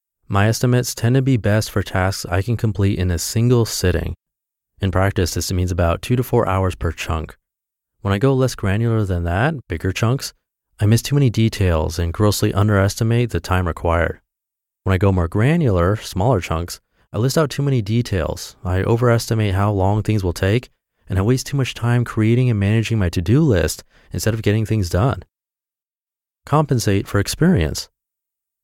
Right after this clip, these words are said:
If I've completed similar tasks many times before, my estimates will tend to be fairly accurate, so I might drop my fudge factor down to one point two or even one point oh. For example, I've written seven hundred plus articles,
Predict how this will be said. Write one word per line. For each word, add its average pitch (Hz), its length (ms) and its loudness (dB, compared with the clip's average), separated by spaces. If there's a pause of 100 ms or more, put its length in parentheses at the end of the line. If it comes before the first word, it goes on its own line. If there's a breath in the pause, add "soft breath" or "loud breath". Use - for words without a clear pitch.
(140)
If - 140 -2
I've 95 140 0
completed 101 400 0
similar 104 340 0
tasks 120 420 0
many 98 240 2
times 98 360 2
before, 92 540 0 (300)
my 87 160 0
estimates 139 520 -2
will 110 280 0
tend 135 220 -2
to 175 80 0
be 165 100 0
fairly 131 420 0
accurate, 95 540 -2 (260 soft breath)
so - 140 -2
I - 20 2
might 117 180 0
drop 107 200 -2
my 101 140 -2
fudge 135 300 -2
factor 107 320 0
down 104 220 0
to 98 100 -4
one 104 180 0
point 95 260 -4
two 139 400 0
or 101 160 4
even 143 240 2
one 104 160 0
point 101 240 0
oh. 110 300 0 (600)
For 110 100 0
example, 110 380 2
I've 95 140 2
written 117 240 -2
seven 135 420 0
hundred 123 400 0
plus 104 280 -2
articles, 92 600 0